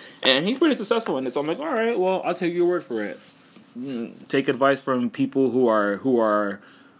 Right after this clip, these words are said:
higher ranked than you. Not e-, not higher ranked, but they're in a higher, they're in a better situation than you are. Don't take advice from someone who's in the same posi-, no, you could take advice from someone who's in the same position as you are, 'cause it might be good advice. But don't take someone,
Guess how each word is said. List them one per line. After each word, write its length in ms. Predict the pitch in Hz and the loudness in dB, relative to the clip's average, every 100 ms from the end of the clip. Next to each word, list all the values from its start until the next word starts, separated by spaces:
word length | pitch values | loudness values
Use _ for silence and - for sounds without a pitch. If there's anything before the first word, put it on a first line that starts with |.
| - | 4
higher 300 | 151 135 113 | 6 6 4
ranked 260 | 123 131 | -2 -4
than 160 | 107 104 | -4 -2
you. 180 | 95 95 | -2 2
Not 220 | 143 175 | 2 2
e-, 100 | 180 | -2
not 460 | 135 139 156 185 | -8 -8 -2 0
higher 320 | 170 175 156 120 | 0 0 0 0
ranked, 340 | 120 139 139 | 0 -2 0
but 160 | 123 117 | 0 2
they're 120 | 123 | 2
in 80 | 127 | 2
a 60 | 113 | 0
higher, 320 | 120 120 123 | 0 0 -2
they're 240 | 131 131 | 0 0
in 80 | 127 | 0
a 40 | |
better 240 | 107 120 117 | 0 -2 -2
situation 560 | 123 104 107 110 110 | -4 -4 -2 0 -2
than 180 | 95 95 | -6 -6
you 180 | 104 98 | -4 -4
are. 220 | 80 85 - - - - | -8 -12 -14 -20 -12 0
Don't 380 | 127 127 123 - | 0 0 -4 -4
take 200 | 135 123 | -4 -2
advice 320 | 104 113 110 | -2 -2 -2
from 120 | 113 | -6
someone 300 | - 120 113 | -6 -4 -2
who's 160 | 117 110 | -4 -4
in 80 | |
the 80 | 107 | -6
same 240 | 101 120 110 | -6 -6 -6
posi-, 280 | 113 104 - - | -8 -12 -16 -10
no, 380 | 131 131 131 120 143 | -4 -2 -2 -2 -2
you 100 | 170 | 0
could 100 | 185 | 2
take 140 | 165 | 2
advice 280 | 139 117 113 | 2 0 -2
from 160 | 123 107 | -2 -4
someone 220 | 120 117 | -2 -2
who's 120 | 113 | -2
in 60 | 117 | -4
the 80 | 107 | -4
same 200 | 113 107 | -6 -6
position 440 | 107 107 110 101 | -6 -8 -6 -8
as 160 | 98 98 | -6 -6
you 120 | 104 | -4
are, 120 | 107 | -4
'cause 160 | 113 110 | -4 -4
it 80 | |
might 160 | 110 110 | -4 -4
be 100 | 123 | -4
good 160 | 160 208 | -4 -4
advice. 420 | 95 80 73 - - - - | -6 -10 -12 -16 -20 -20 0
But 140 | 127 | 2
don't 160 | 131 135 | 2 2
take 160 | 147 | -2
someone, 500 | 113 135 131 131 127 | -2 -4 -2 -2 -4